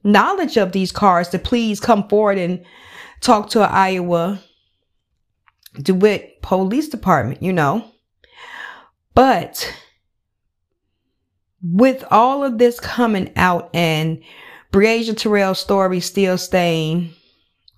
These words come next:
open in the Davenport area, there has been a development in the Breasia Terrell,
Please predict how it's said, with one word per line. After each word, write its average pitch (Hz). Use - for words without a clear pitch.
open 220
in 151
the 120
Davenport 156
area, 185
there 202
has 185
been 160
a 202
development 196
in 240
the 240
Breasia 185
Terrell, 165